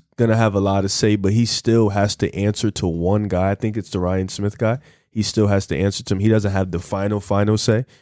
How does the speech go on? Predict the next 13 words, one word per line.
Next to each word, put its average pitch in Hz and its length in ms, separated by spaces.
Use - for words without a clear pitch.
but 92 120
he 104 120
gets 101 220
a 85 80
lot 90 220
of 87 100
pull 92 260
in 87 120
there. 90 180
I 113 80
think 175 380
this 139 180
is 120 380